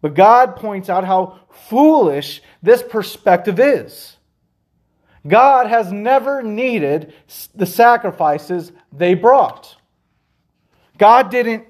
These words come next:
need an animal from them. It says here in the text that he owns the cattle on a thousand hills.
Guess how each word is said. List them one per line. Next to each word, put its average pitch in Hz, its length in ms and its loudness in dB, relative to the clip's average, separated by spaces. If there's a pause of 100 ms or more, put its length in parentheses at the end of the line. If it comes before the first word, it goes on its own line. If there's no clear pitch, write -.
need 196 960 -6 (560)
an 208 160 0 (100)
animal 202 680 0 (220)
from 294 340 2
them. 101 280 -12 (1200)
It 196 100 2
says 214 260 2
here 214 120 -2
in 208 80 -2
the 202 80 0
text 226 260 -2
that 214 120 -4
he 240 280 -8
owns 262 880 0 (640)
the 190 100 -2
cattle 208 420 4
on 226 100 0
a 214 80 -2
thousand 220 600 -2
hills. 220 680 -10